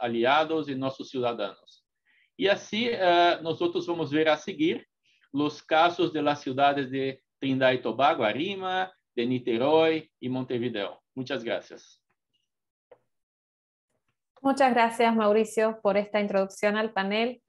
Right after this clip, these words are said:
Speaker 2: Hoy vamos a tener la posibilidad de ver justamente cómo el potencial de la transformación digital, eh, fue aprovechado en estas tres geografías, eh,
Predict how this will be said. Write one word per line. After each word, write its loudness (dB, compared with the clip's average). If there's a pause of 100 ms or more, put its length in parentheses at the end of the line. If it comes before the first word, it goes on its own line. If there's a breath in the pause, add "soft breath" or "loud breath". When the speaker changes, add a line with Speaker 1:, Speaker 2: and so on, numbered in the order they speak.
(200)
Speaker 2:
Hoy 4
vamos 0
a -4
tener -2
la 0
posibilidad 0
de 2
ver 2
justamente -4
cómo 2
el -4
potencial -2
de 2
la 2
transformación -4 (420)
digital, 0 (340 loud breath)
eh, 2 (100)
fue 4
aprovechado 2
en -4
estas -6
tres -4
geografías, 0 (420)
eh, 0